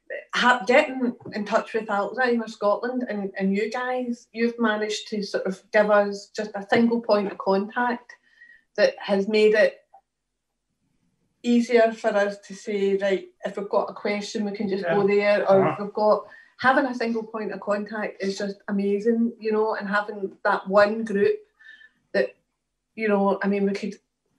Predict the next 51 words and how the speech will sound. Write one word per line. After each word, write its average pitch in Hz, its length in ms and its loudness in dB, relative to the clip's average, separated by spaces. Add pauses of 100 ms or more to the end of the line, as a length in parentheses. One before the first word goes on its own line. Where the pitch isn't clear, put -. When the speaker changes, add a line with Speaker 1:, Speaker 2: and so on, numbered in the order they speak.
(420)
Speaker 1:
Jill-, 196 260 4 (100)
we've 196 140 -10
got - 160 -4
a, 196 100 -6 (100)
we've 214 140 -6
got - 160 -8
a 196 60 -8
twenty-year-old 208 720 -4
daughter 190 420 2
who 214 140 -4
can 208 160 -6
give 196 220 0
us 196 120 -6
advice. 196 460 2
We've 202 140 -10
got - 120 -6
a 202 80 -2
neighbour 220 260 2
across 202 440 -2
the 190 100 0
road 196 200 4 (120)
who's 196 240 -4
got - 280 0 (100)
loads 208 260 0
of 208 120 -8
technology, 202 560 0
can 208 160 -4
give 202 180 2
us 196 120 -4
advice. 190 520 0
We've 196 140 -6
got, 180 200 -6 (460)
but 190 80 -2
they 254 140 2
don't 247 200 4
know 220 120 2
what 208 320 0 (240)
Jerry's 208 400 2
specific - 720 -8 (520)
needs 208 480 -4 (100)
are, 202 400 2 (240)
you 226 120 -2
know, 226 420 0
and, 196 220 2
Speaker 2:
Yeah. 190 120 -4
Speaker 1:
and 196 160 4
you 214 120 -2
guys 196 340 2
are 196 120 2
aware 196 360 4
of 247 80 -6